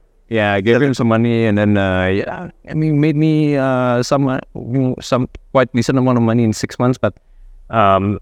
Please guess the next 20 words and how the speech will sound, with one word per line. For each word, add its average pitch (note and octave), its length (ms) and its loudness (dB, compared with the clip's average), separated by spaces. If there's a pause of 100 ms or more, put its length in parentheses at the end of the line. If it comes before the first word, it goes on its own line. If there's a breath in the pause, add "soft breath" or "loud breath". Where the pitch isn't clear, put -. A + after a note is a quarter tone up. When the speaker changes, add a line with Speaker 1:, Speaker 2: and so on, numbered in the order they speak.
(120)
Speaker 1:
I, G2+ 180 -2
I G2 120 0
thought G#2 200 2
that G2 380 0
that A2 100 4
was A#2 140 0
good C3+ 160 -2
for B2+ 140 2
learning B2+ 360 2
only, D#3+ 360 0
but, A#2 340 -2
uh, F#2 680 0
you G2 100 -2
know, G2 120 -2
I F2+ 80 0
let F#2+ 180 0
the G2 100 0
guy F#2 200 4
go. F#2+ 240 0 (400)
So, F2+ 360 0